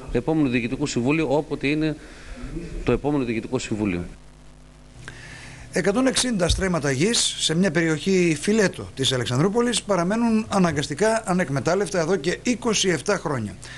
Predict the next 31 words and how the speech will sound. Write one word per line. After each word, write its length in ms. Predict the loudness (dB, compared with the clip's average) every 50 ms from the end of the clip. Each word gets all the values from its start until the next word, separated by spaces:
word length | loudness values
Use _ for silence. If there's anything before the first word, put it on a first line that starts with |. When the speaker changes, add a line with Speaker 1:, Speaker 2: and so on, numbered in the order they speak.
| -16 -16 -8 -2
Speaker 2:
Πρόκειται 240 | -2 0 0 2 2
για 120 | 2 2
μια 140 | 2 0 0
έκταση 360 | 0 0 0 0 0 0 0
πολύ 240 | -2 0 0 0 2
κοντά 260 | 2 2 2 2 0
στον 180 | 0 0 -2 -2
γαλλικό 480 | 0 0 0 0 0 0 0 0 0
σταθμό 480 | 0 -2 -2 -2 0 2 2 2 0 -2 -8 -16 -18 -16 -16 -16 -16 -16 -14 -6 0
η 80 | 2 2
οποία 180 | 2 2 0
έχει 160 | 0 -2 -2 -2
κηρυχθεί 540 | 0 0 0 0 0 0 0 0 0 0 -2
απαλωτριέα 880 | -2 -2 0 0 0 0 0 0 0 0 0 2 2 2 0 -2 -4 -10 -10 -6
από 300 | -4 -4 -2 -2 -2 -2
το 300 | 0 0 0 2 2 2 2
master 340 | 0 -2 -4 -6 -6 -4
plan 80 | -4 -2
του 60 | -2
λιμανιού 340 | -2 -2 0 0 0 0 0
της 140 | -2 -2 0
πόλης. 300 | 0 0 0 0 -2 -2
Όμως, 260 | -2 -2 -2 -2 -4 -8 -14 -16 -16 -16 -14 -6 -2
παρά 220 | 0 0 2 0
τα 260 | 0 -2 -2 0 0
σχεδόν 360 | 0 0 2 2 2 2 2
τριάντα 280 | 2 2 0 0 -2 -2
χρόνια 340 | -4 -2 -2 -2 0 -2 -2
που 80 | -2
έχουν 160 | -2 -2 -2 0
περάσει, 420 | 0 2 2 2 2 0 -2 -4